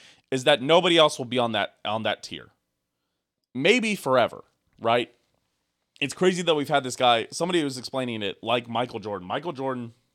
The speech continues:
made, had a lot of really good, made a lot of really good guys never win rings.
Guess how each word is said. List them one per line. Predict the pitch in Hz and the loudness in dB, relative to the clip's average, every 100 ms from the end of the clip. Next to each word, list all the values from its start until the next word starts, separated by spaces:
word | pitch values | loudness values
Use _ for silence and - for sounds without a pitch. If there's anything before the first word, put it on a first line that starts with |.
| _ _ _ _ _ _ _ _ _ _ | _ _ _ _ _ _ _ _ _ _
made, | 123 123 123 | -6 -6 -6
had | 117 139 | -2 0
a | 117 | 0
lot | 101 120 113 | 0 0 0
of | 92 | -4
really | 92 107 147 147 | -8 -4 -2 -2
good, | 143 135 - | -2 -4 -4
made | 123 143 | -4 -2
a | 120 | -2
lot | 107 127 147 | 0 4 4
of | 120 | 4
really | 120 147 139 | 2 2 2
good | 123 127 113 | 0 -4 0
guys | 117 107 92 | 0 2 -2
never | 101 101 95 | -8 -6 -6
win | 92 90 82 | -10 -10 -12
rings. | 78 - - - | -16 -18 -20 -20